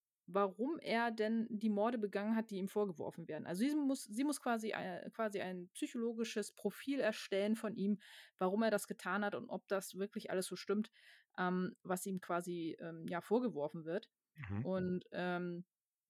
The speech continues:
Speaker 1: er sagt, er kann sich nicht erinnern und versucht das Ganze auf, ähm, ja, wie soll man das sagen, übersinnliche Mächte zu schieben, dass er von einem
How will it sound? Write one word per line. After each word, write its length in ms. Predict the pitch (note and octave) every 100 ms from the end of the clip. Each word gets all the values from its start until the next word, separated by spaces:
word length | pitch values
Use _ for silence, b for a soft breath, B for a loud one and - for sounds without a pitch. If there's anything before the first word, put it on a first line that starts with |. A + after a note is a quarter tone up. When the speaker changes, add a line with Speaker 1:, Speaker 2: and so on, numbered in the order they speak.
| - _
Speaker 1:
er 160 | A3 B3+
sagt, 200 | A#3 A3+
er 80 |
kann 140 | G#3+ G#3
sich 100 | G3
nicht 160 | F#3+ -
erinnern 380 | E3+ B3 D#4 F4 _ -
und 280 | G#3 G#3
versucht 400 | G#3 G#3 G#3 B3
das 140 | C4 -
Ganze 420 | G#3 A3+ A#3 G#3+
auf, 400 | F3+ F#3+ - - F3
ähm, 380 | F#3 F3+ F3+ - _ _ _ _ _ _ _ G3
ja, 220 | F3 F3
wie 40 |
soll 100 | F#3
man 100 | F#3
das 100 | F#3
sagen, 180 | F#3+ F3+
übersinnliche 560 | A3 A#3 G#3+ G#3+ G#3+ F3+
Mächte 560 | F3 A3+ - E3+ F3+ b b b b b _
zu 360 | - - F3 E3
schieben, 720 | - - G3 G3+ B3 B3 G3+
dass 240 | F#3 -
er 200 | - G3
von 200 | - G3+
einem 400 | - E3+ F3+ F3+